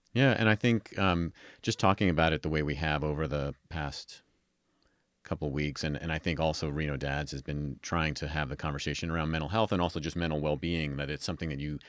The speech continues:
you do have to attend to, and it's something that we feel strongly about having the conversation openly. Um, and I think that that's one of the reasons why we wanna have these conversations here on the podcast. We write about them on the blog, and we definitely wanna see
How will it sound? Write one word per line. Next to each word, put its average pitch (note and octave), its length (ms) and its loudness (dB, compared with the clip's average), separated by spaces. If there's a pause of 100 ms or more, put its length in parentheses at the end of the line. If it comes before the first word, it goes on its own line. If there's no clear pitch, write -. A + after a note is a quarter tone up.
(300)
you E2 100 -4
do F#2+ 140 2
have F#2 160 2
to D2+ 80 -2
attend F2 340 -2
to, C#2 220 -4
and C#2+ 100 -4
it's C#2 100 -8
something D2 300 -4
that C#2 200 -6
we D2+ 280 -4 (160)
feel D2+ 180 -4
strongly C#2+ 380 -4
about C2+ 260 -4
having D2+ 280 -4
the C#2 40 -4
conversation C#2 580 -6
openly. B2 460 -2 (520)
Um, C#2+ 380 0
and D2+ 200 0
I D2+ 60 0
think E2+ 240 -2
that D#2 120 -2
that's D2+ 320 0
one E2 220 -2
of F2 60 0
the C#2+ 80 -2
reasons C#2 340 -4
why C#2 560 -4
we D2+ 220 -6 (140)
wanna E2+ 280 -2
have C#2+ 180 -4
these C#2 160 -6
conversations C#2+ 580 -4
here D2 200 -2
on C#2+ 60 -4
the C2+ 60 -6
podcast. A2+ 560 0
We C#2+ 80 -2
write C#2+ 220 0
about C#2+ 240 -4
them C#2+ 140 -4
on C2+ 140 -4
the C2 80 -6
blog, C#2+ 460 -4
and C#2 140 -6
we C#2 120 -6
definitely C#2 480 -6
wanna C2+ 220 -4
see C#2+ 380 -2